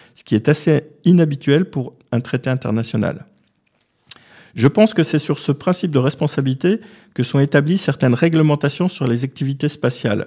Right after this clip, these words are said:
Par exemple, l'obligation de libérer les orbites terrestres quand les satellites sont arrivés en fin de vie.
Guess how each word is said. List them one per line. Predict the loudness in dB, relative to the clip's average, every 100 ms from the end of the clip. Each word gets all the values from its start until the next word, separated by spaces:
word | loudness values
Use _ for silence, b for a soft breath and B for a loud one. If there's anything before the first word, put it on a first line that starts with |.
| -6
Par | -2
exemple, | -2 2 0 0 -6 b b b
l'obligation | 0 2 2 2 2 0
de | 0
libérer | 0 0 2 2 2
les | 0 0
orbites | -2 -2 -4
terrestres | -2 0 -2 -4
quand | -6 -4
les | -4
satellites | -6 -4 -2 -4
sont | -4 -2
arrivés | -2 -2
en | -2
fin | -2 -2 0
de |
vie. | 0 -2